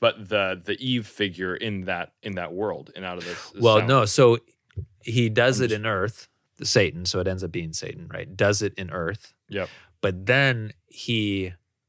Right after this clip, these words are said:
Speaker 2: goes, and this gets complex. You have to read the books, but he gets going over to Venus, I
Speaker 1: Which
Speaker 2: think.
Speaker 1: is Perelandra.
Speaker 2: Yes.
Speaker 1: Perelandra is the
Speaker 2: He
Speaker 1: name
Speaker 2: goes
Speaker 1: of
Speaker 2: over to
Speaker 1: Venus. That's what I
Speaker 2: Venus
Speaker 1: mean.
Speaker 2: and he tries to do it in
Speaker 1: The,
Speaker 2: Venus.
Speaker 1: yeah, right.
Speaker 2: Right.
Speaker 1: That's what I'm
Speaker 2: So he's not successful in Venus.
Speaker 1: Yes.
Speaker 2: But he is successful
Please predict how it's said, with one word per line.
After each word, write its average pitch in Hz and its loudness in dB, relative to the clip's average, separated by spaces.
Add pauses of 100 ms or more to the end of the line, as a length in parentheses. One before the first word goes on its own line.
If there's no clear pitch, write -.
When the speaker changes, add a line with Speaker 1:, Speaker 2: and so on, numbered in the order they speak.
(420)
Speaker 2:
goes, 101 2 (520)
and 104 -2
this 107 2
gets 90 -2
complex. 80 -8
You 98 -4
have 87 -4
to - -12
read 80 -8
the 80 -14
books, 78 -12
but 104 -8
he 107 -2 (200)
gets 131 2
going 107 2
over 98 -2
to 90 -10
Venus, 104 -2
I 87 -2
Speaker 1:
Which 135 6
Speaker 2:
think. 127 4
Speaker 1:
is 104 0
Perelandra. 85 -2
Speaker 2:
Yes. 101 2
Speaker 1:
Perelandra 98 4
is 90 -4
the 92 -8
Speaker 2:
He 87 -6
Speaker 1:
name 85 -2
Speaker 2:
goes 131 8
Speaker 1:
of 139 8
Speaker 2:
over 123 8
to 113 4
Speaker 1:
Venus. - 2
That's - -
what 123 4
I 120 4
Speaker 2:
Venus 107 0
Speaker 1:
mean. - -6
Speaker 2:
and 101 -8
he 101 -10
tries 113 2
to 107 -4
do 98 0
it 90 -2
in 82 -8
Speaker 1:
The, 90 -6
Speaker 2:
Venus. 117 0
Speaker 1:
yeah, 110 6
right. 101 2
Speaker 2:
Right. 85 -2
Speaker 1:
That's 92 0
what 90 -6
I'm 82 -8
Speaker 2:
So 98 0
he's 104 -2
not 123 4
successful 92 -2
in 82 -10
Venus. - -12
Speaker 1:
Yes. - -2
Speaker 2:
But 98 2
he 110 4
is 151 6
successful 92 -4